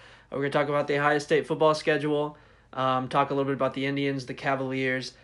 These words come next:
the Blue Jackets, and the Crew. We'll be back in one second. All right, and we're back. We're gonna start with talking about a little bit about the Ohio State football team. Always talk about Ohio State football on all these podcasts. <clears throat> Um, we'll start with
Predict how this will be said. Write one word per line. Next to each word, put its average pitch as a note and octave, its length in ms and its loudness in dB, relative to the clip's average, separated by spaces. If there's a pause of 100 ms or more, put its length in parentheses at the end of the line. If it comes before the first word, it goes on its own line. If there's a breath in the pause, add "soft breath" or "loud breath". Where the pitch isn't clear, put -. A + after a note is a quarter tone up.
(200 soft breath)
the C3 120 -6
Blue D3 180 -2
Jackets, D3 400 0
and C#3+ 200 -4
the D3 80 -4
Crew. D#3 280 -2 (420)
We'll C#3 120 -4
be C3+ 60 -4
back C3+ 220 -2
in B2+ 80 -6
one C3 160 -4
second. - 280 -10 (520)
All C#3 140 0
right, D3+ 380 10 (120)
and D3 100 -4
we're D#3 80 6
back. D#3 380 10
We're D3+ 80 0
gonna D3 180 0
start D3+ 420 6
with - 220 -12
talking G3 400 6
about E3 280 8
a - 20 8
little D#3 180 6
bit D#3 240 6
about D3 340 6
the D3 200 2
Ohio C#3 220 6
State C3+ 280 -2
football C#3 320 2
team. C#3 480 -2 (400 soft breath)
Always C#3+ 320 4
talk C#3 240 4
about C#3 160 4
Ohio C3 220 4
State C#3 180 -8
football C3 280 -2
on C3+ 100 0
all B2+ 100 0
these C3 160 -4
podcasts. B2+ 840 0
<clears throat> - 40 -20 (120)
Um, E3 400 8
we'll D3 80 2
start F3 280 6
with D#3+ 200 4